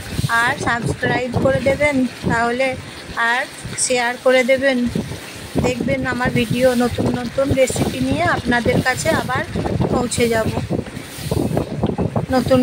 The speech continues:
রান্না দেখবেন, সবাইকে share করে দেবেন। নতুন রান্না রেসিপিগুলো কেমন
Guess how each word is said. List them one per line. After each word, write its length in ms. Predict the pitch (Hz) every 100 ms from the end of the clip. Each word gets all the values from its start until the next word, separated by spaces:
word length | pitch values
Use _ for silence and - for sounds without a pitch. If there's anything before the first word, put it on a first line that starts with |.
| 247
রান্না 300 | 240 240 285 277
দেখবেন, 380 | 254 233 247 240 240 -
সবাইকে 400 | 240 240 247 311 -
share 280 | 269 233 233 -
করে 220 | 247 247 240
দেবেন। 300 | 233 233 233 233 - - - - - - - 262
নতুন 260 | 254 262 254 254
রান্না 360 | 247 247 254 269 359 - - - -
রেসিপিগুলো 680 | 247 - 254 277 277 277 320 330
কেমন 240 | 262 262